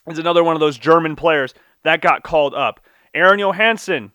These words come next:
he's not German, but he came over from the Icelandic national team. Like, there's a lot of players that Jurgen Klinsmann convinced to come to the United States to be a part of their national team. Now you're not seeing that as much anymore. Now you got, like,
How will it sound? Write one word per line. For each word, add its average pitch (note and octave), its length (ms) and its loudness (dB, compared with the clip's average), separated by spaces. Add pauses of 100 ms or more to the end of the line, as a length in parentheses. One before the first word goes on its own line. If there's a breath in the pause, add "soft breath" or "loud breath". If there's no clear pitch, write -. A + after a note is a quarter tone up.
(120)
he's D#3+ 120 -12
not F3+ 200 2
German, G3 400 2
but F3+ 120 -4
he E3+ 60 -6
came F#3 200 -6
over F#3 140 -2
from D#3 100 -20
the F3+ 80 -6
Icelandic G3 540 -2
national D3 340 -6
team. C3+ 220 -14
Like, F#3 120 -6
there's A#3 160 -2
a A3 60 -4
lot C4 140 2
of - 80 -6
players A3+ 260 0
that G3 60 -4
Jurgen F#3+ 260 -2
Klinsmann F#3 460 -6 (420)
convinced G3+ 640 -4 (460)
to F3 100 -8
come G#3+ 140 0
to - 20 -4
the G3 60 -4
United F3+ 320 -2
States D3+ 520 -4 (380)
to - 80 -10
be F3+ 80 2
a F3 60 2
part F3 160 6
of E3+ 40 2
their F#3 140 4
national D#3 400 0
team. A#2 320 -12 (340)
Now A3 280 0
you're A3 180 0
not G#3+ 240 -2
seeing B3 380 -10
that F#3 160 -4
as C#3+ 160 -6
much C#3 240 -4
anymore. C3 340 -4
Now F3+ 80 0
you F#3 140 -2
got, F#3+ 180 0
like, E3 260 -6